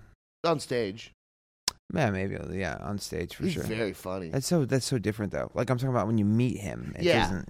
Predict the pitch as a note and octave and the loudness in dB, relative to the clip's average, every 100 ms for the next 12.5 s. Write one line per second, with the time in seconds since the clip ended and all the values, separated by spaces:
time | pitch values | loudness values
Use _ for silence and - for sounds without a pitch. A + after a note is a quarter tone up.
0 | - A2 D2 - _ - - - - _ | -4 -2 -2 -4 _ -20 -20 -20 -20 _
1 | D3 E3 G#3+ A#3 - - C#3 C3 A#2 - | 6 8 8 6 2 2 4 4 2 -4
2 | - C#3+ B2 C#3 A#2 G2 F#2 G2 A2 A#2 | 0 0 2 0 -2 -4 -2 -2 -2 -4
3 | G#2+ G#2 F#2 - - G#2+ G2+ G2+ - G#2+ | -2 -2 -2 -4 -8 -6 -6 -8 -8 -6
4 | G#2+ G#2 G2 - - F#2+ F#2 F2 E2+ F2 | -2 -2 -2 -4 -6 -4 -4 -4 -6 -6
5 | G2+ G2+ G2 F#2+ G#2+ G2+ G2+ F#2+ _ A2 | -4 -4 -6 -6 -4 -4 -6 -8 _ -8
6 | A2 G#2+ A2 A2+ A2+ A2+ B2 A#2 - _ | -4 0 0 0 0 -2 0 0 0 _
7 | _ _ _ G#2 A2+ A2+ G#2 G#2 G#2+ A2+ | _ _ _ -4 0 0 0 2 2 2
8 | A2 F#2+ G2 G2+ G2+ G#2 F#2+ E2 G2 G2 | 0 -2 -2 -2 -2 -2 -6 -4 -2 -2
9 | G2+ F#2 - G2 F2+ F2 E2+ D#2+ - - | -4 -6 -6 -6 -4 -4 -6 -6 -8 -8
10 | - G#2 - G2 F2+ - F2+ G2 A#2 A2+ | -6 -6 -4 -4 -4 -6 -6 -2 -2 -4
11 | - _ _ _ - A2 F#2+ F2+ F2 F#2 | -8 _ _ _ -8 -4 -2 -4 -6 -8
12 | - F#2+ F#2+ B2 | -6 -4 -4 -6